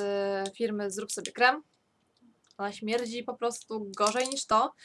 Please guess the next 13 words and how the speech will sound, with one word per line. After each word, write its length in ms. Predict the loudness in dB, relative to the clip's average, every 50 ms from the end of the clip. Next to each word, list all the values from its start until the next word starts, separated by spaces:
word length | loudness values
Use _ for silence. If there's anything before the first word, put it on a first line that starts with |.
| -20 -20 -20 -12 -8
więc 160 | -6 -6 -4 0
jeżeli 240 | 0 2 2 0
ktoś 240 | 0 0 2 2 4
zacznie 260 | 4 4 4 4 0
od 100 | -2 -2
tamtej 320 | -2 -2 -2 0 0 0 2
maseczki, 580 | 2 2 2 2 2 0 0 -2 -6 -10 -6
to 100 | -6 -4
to 120 | -2 0 0
na 140 | 0 0 -2
pewno 260 | -2 -4 -4 -4 -6
przeżyje. 500 | -6 -6 -4 -2 -2 0 0 2 2 0 0 -2 -8 -20 _ _ -20 -20 _ _ -12 -12 -12 _ _ -20 -20 -6 _ -4 -2 2
E, 420 | 2 2 4 4 4 2 2 0